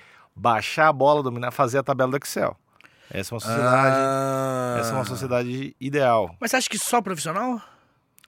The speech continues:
Speaker 2: Que é essa característica
Speaker 1: Então,
Speaker 2: é boa?
Speaker 1: então, pra relacionamento não posso dar muita dica, né?
Speaker 2: <laughs> Tamo tentando aí,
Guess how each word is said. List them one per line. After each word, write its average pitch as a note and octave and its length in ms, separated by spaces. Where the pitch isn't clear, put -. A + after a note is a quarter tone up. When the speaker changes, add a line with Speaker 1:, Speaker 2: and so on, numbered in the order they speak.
Speaker 2:
Que C3+ 120
é B2+ 40
essa C3 240
característica A#2 580
Speaker 1:
Então, G2 100
Speaker 2:
é - 20
boa? E3+ 400
Speaker 1:
então, A2 160
pra C#3 140
relacionamento F#3+ 580
não G3+ 160
posso F3 240
dar F3 80
muita F3 240
dica, C3+ 320
né? C3 200
Speaker 2:
<laughs> - 800
Tamo F3 220
tentando F3 440
aí, E3+ 360